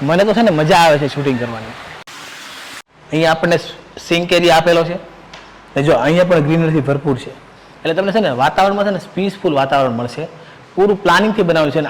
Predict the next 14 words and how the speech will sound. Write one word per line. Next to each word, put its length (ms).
આ 320
વિલા 280
એ 160
રીતે 140
ડિઝાઇન 220
કર્યો 140
છે 100
ને, 60
જેમ 120
કે 80
આર્કિટેક્ટ, 800
ઇન્ટિરિયર 520
અને 140
લેન્ડસ્કેપિંગ 640